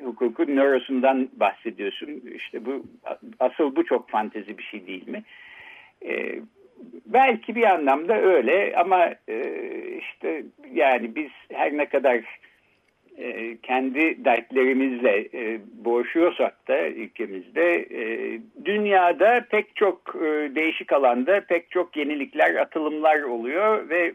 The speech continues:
bunları da, e, ihmal etmememiz gerektiğini düşünüyorum. Açık bilinçte de biraz işte bu sebepten aslında ülke gündemine pek değmeyen ya da ülke gündemi göz önüne alındığında böyle fantezi gibi,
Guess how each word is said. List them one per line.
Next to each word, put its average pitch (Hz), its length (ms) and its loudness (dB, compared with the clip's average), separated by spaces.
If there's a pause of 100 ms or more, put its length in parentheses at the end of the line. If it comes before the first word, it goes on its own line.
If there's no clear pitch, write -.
(100)
bunları 165 760 2
da, 127 220 6
e, 113 460 -4
ihmal 160 420 -2
etmememiz 110 680 -4
gerektiğini 98 540 -4
düşünüyorum. 156 480 -8
Açık - 300 -10
bilinçte 123 420 -4
de - 140 -4
biraz 123 320 2
işte - 340 -6 (420)
bu - 80 -6
sebepten 120 680 2
aslında 110 640 -2 (480)
ülke 110 300 -6
gündemine 117 560 -2
pek - 360 -4
değmeyen 120 800 0
ya 107 160 -4
da 113 80 -2
ülke 107 280 -8
gündemi 110 480 -4
göz 107 180 -4
önüne 113 220 0
alındığında 107 580 -2
böyle 110 220 -2
fantezi 110 500 -6
gibi, 104 320 -6